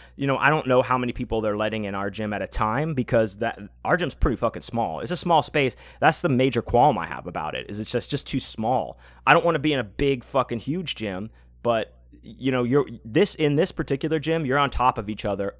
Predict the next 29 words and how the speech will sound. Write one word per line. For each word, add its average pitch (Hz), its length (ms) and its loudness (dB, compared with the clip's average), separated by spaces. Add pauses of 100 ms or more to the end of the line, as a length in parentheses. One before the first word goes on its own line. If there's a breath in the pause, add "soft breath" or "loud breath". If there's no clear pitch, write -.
a 101 120 2
lot 98 520 -4
because 110 260 -6
they 117 80 -2
try 110 240 0
to 101 80 -6
stack, - 440 -2 (220)
uh, 92 100 -8
stick - 360 -4
a 92 60 -4
bunch 113 340 0
of 117 80 -2
fucking 117 300 -2
equipment 123 360 -4
in 90 80 -6
there, 87 140 -6
you 107 100 -4
know? 147 200 4 (840 loud breath)
So - 120 2
I 180 40 8
was 160 100 2
wondering 185 320 4
about 110 240 -2
that, 98 200 0
but - 120 -6
now 196 160 2
I 220 40 2
find 185 300 -4
out 180 320 2